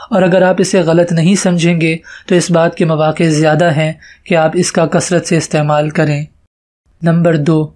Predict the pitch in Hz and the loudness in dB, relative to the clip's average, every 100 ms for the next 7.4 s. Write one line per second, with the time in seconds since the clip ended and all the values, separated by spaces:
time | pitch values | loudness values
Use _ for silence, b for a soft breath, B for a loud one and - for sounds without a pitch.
0 | _ _ _ _ 180 185 214 202 185 208 | _ _ _ _ 0 2 2 2 2 0
1 | 208 196 165 160 180 196 165 175 170 165 | 0 0 2 2 2 2 0 2 2 2
2 | 160 160 175 156 156 175 185 170 160 - | 2 2 2 2 2 2 2 2 0 0
3 | 160 165 - 160 175 175 170 160 160 156 | 0 0 -2 -2 0 0 -2 -2 -2 -2
4 | 151 160 160 165 - B B - 185 185 | 0 0 0 -4 -6 B B -2 0 0
5 | 202 190 185 180 170 165 165 - 175 160 | 2 2 2 2 2 0 -2 0 0 2
6 | 170 160 156 165 - 160 156 160 160 160 | 0 0 0 -2 -2 -2 0 0 0 0
7 | 175 156 156 156 | 0 -2 -2 -4